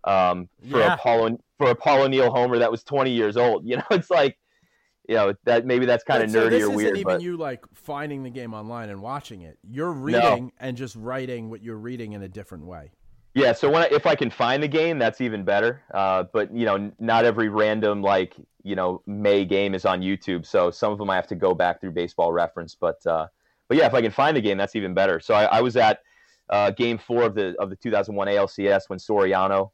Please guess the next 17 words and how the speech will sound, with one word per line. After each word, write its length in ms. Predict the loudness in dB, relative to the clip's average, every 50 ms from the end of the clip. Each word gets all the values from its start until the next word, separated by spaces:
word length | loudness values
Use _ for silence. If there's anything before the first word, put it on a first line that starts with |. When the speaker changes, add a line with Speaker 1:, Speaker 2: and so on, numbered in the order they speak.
| _
Speaker 1:
hit 120 | -8 -6 -4
the 40 | -2
walk-off. 540 | 0 2 2 2 4 4 2 2 2 2 0
So 140 | 0 0 2
I, 120 | 2 2 2
I 80 | 2 2
watched 360 | 4 4 4 4 2 0 0
that 200 | 0 2 2 0
one 300 | -2 -4 -8 -8 -10 -14
and, 220 | -16 -18 -16 -14 -14
uh, 160 | -12 -12 -12 -14
and 120 | -18 -20 -20
scored 320 | -12 _ -2 0 0 0
it 100 | -2 -6 -6
while 180 | -6 -6 -4
watching 360 | -4 -6 -8 -8 -12 -16 -16 -16
it. 140 | -16 -16